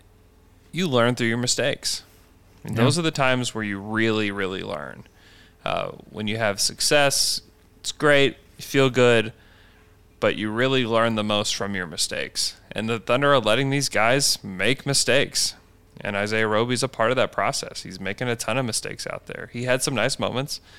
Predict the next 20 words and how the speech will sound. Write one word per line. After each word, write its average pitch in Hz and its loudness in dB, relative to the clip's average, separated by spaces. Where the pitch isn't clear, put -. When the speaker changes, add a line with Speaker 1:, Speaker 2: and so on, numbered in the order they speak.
Speaker 1:
but - -4
yeah, 113 4
Speaker 2:
Yep. - 0
Speaker 1:
I - -14
mean, 113 -2
there's, 131 2
there's 127 -4
growing 139 2
pains 98 -6
that's 107 -6
gonna 113 -6
be 110 -4
with 113 -6
this - -8
team, 131 -2
and 101 -4
same 120 -2
goes 123 -2
for 139 -6
Bazley. 123 -6